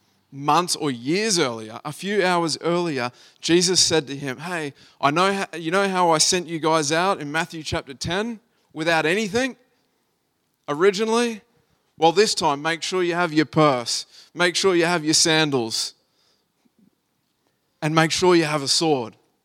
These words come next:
And Peter turns around and says, "Hey, we got two, are we sweet?"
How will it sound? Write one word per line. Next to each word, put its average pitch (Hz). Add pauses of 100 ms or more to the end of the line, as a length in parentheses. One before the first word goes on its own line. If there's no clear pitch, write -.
(500)
And 160
Peter 185
turns 165
around 160
and 147
says, 151
"Hey, 165
we 143
got 156
two, 175
are 147
we 135
sweet?" 170